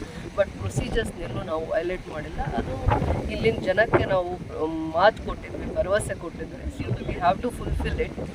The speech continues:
So ನಾವು ಹಿಂದೆ ಗಣೇಶ ಚತುರ್ಥಿಗೆ ಕೊಡ್ತೀನಿ ಅಂದಿದ್ವಾ, ಇನ್ನೊಂದು ದಿನ ಕೊಡ್ತೀವಿ ಅಂದಿದ್ವಾ, ಅದೊಂದು ಸ್ವಲ್ಪ ಟೈಮ್ ತೊಗೊಂಡಿದೆ ಕಾರಣಾಂತರಗಳಿಂದ. ಯಾಕಂದರೆ ಅಪ್ಲಿಕೆಂಟ್ಸ್ ಭಾಳ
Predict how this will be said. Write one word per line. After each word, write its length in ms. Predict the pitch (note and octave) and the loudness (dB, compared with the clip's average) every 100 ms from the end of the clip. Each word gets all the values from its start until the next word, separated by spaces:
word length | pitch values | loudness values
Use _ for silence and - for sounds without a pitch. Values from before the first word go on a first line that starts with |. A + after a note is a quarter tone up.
| E3 - - | -12 -14 -6
So 320 | G3+ G3+ G3+ F#3 | -2 0 0 0
ನಾವು 680 | F3+ F3+ G#3+ A#3+ - - - | 0 2 2 2 -4 -6 -8
ಹಿಂದೆ 560 | G3 G#3 A3 A#3 A#3 | -8 -2 4 6 6
ಗಣೇಶ 360 | A3 F3+ F3+ G#3 | 4 2 2 0
ಚತುರ್ಥಿಗೆ 640 | - G3+ G3+ - G3+ - | -2 -6 -6 -6 -6 -4
ಕೊಡ್ತೀನಿ 400 | F3+ F3 F3+ E3+ | -6 -4 -6 -4
ಅಂದಿದ್ವಾ, 520 | E3+ F3 D#3+ D#3+ E3 | -4 -4 -6 0 2
ಇನ್ನೊಂದು 360 | F3 F3 F#3+ F#3+ | 2 0 -2 -2
ದಿನ 140 | F3 | -4
ಕೊಡ್ತೀವಿ 580 | F3+ E3 D#3+ - D#3+ E3 | -6 -6 -10 -8 -6 -4
ಅಂದಿದ್ವಾ, 400 | D#3 D#3 D#3 F#3+ | -4 -4 -4 -2
ಅದೊಂದು 320 | A#3 A#3+ B3 | -2 -2 -6
ಸ್ವಲ್ಪ 340 | A#3 A3+ A3+ A#3+ | -6 -8 -4 -4
ಟೈಮ್ 360 | A#3 G3 G3 G3+ | -2 0 -2 -4
ತೊಗೊಂಡಿದೆ 840 | F3 E3+ F#3+ E3 E3 - - - | -6 -2 -2 -4 -6 -8 -10 -2
ಕಾರಣಾಂತರಗಳಿಂದ. 800 | F3 - - - - - - - | 6 6 6 2 2 4 4 2
ಯಾಕಂದರೆ 380 | D#3+ - A#3+ A3+ | 2 4 4 6
ಅಪ್ಲಿಕೆಂಟ್ಸ್ 600 | F3 - G#3+ - G3+ - | 2 -2 -8 -6 -6 -6
ಭಾಳ 260 | - - | -4 0